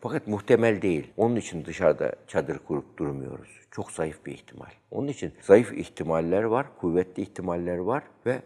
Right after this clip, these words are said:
vakiler olanlar var. Böyle bir düşündüğümüz zaman, evreni bu şekilde düşündüğümüz zaman olasılık hesapları yapılıyor Kiplik mantığında. Hatta şunu söyleyeyim, üç tane kalemi alıp biz atarsak üçünü de aynı uç üzerine gelme ihtimali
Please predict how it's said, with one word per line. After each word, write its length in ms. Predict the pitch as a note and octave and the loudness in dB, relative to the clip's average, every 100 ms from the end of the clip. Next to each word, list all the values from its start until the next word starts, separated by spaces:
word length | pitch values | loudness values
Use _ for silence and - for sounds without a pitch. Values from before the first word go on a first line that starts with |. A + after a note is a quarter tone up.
| - - | -8 2
vakiler 500 | F2+ F2+ - F2+ E2+ | 2 2 -2 0 0
olanlar 540 | - E2 E2 E2+ E2 | 0 0 0 -2 -4
var. 220 | D2 - - - | -6 -8 -4 6
Böyle 280 | G#2+ A2 | 6 6
bir 100 | F#2+ | 2
düşündüğümüz 600 | F2+ F#2+ A2+ F#2+ A#2 D3+ | -4 -6 -6 -4 -4 -4
zaman, 280 | F#2+ E2+ D#2 - | -4 -4 -4 -6
evreni 500 | - F#2 F2+ F2 D#2 | 0 2 2 0 -2
bu 60 | - | -8
şekilde 360 | G2+ E2+ D#2+ | -6 -6 -6
düşündüğümüz 460 | D#2 G2 G#2+ C3+ G#2+ | -8 -12 -10 -8 -6
zaman 260 | F2 G#2 C3 - | -4 -4 -6 -2
olasılık 500 | F#2+ G2+ G#2 A#2 A2+ | 4 4 2 -4 -4
hesapları 500 | G2+ - D#2+ - E2 | -6 -4 -2 0 2
yapılıyor 500 | E2 C2+ - - - - _ | 2 -2 -8 -16 -16 -20 _
Kiplik 420 | - F2+ - - | -6 -6 -6 -8
mantığında. 720 | D2 C#2+ C2+ D#2 C2+ E2+ B2 - - | -6 -6 -6 -6 -4 -4 -4 -6 -10
Hatta 340 | A2+ - B2+ | -4 2 2
şunu 220 | - G#2+ | 2 -6
söyleyeyim, 460 | - A2+ F2+ A2 C#3 - | 0 2 4 2 0 -4
üç 200 | D3 - | -6 2
tane 260 | A#2+ A2 C3 | 6 6 4
kalemi 400 | - G#2 A#2 A2+ | 2 4 6 4
alıp 340 | D#2 D#2 - | 2 0 -6
biz 240 | F#2 - - _ - | -6 -6 -14 _ 0
atarsak 720 | A2 D3+ G#2+ - - - - | 4 8 8 8 0 0 -6
üçünü 400 | C#3+ - A#2+ A#2+ | -4 -2 0 6
de 140 | D3+ D#3 - | 8 8 6
aynı 260 | B2+ C#3+ A#2 | 6 6 4
uç 360 | - G#2 - - | 2 -4 -8 -6
üzerine 360 | G#2 G2 G2 G#2 | 2 4 4 4
gelme 380 | G#2 G2+ A2+ | 6 6 6
ihtimali 540 | G2 - - C#2 C2 | 2 0 -8 -6 -6